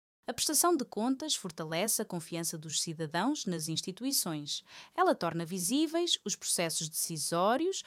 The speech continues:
orçamentais e administrativos, dificultando práticas ilegais ou imorais. A confiança da população nas instituições públicas depende, em grande parte, da percepção de que essas instituições são justas,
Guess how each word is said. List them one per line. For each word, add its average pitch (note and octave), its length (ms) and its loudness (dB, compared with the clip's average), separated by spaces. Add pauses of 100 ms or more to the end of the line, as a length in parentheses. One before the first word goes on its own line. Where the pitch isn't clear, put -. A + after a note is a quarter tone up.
(220)
orçamentais A3+ 1040 2
e E4 140 4
administrativos, E4+ 1000 2 (240)
dificultando E3+ 640 2
práticas B3+ 640 0
ilegais C#4+ 640 0
ou D#4 140 4
imorais. G3+ 760 0 (600)
A D#4+ 60 8
confiança G4 420 6
da F#3+ 100 4
população F3 460 0
nas E3 220 2
instituições F#3 680 4
públicas A3 720 0 (220)
depende, C#4+ 540 6
em F3+ 120 4
grande D#3+ 300 2
parte, A3 500 4 (240)
da C4 140 8
percepção C4+ 680 6
de E3 80 0
que D#3 140 -4
essas D#3+ 300 2
instituições A3 840 4 (140)
são F#4 240 4
justas, A#3+ 640 6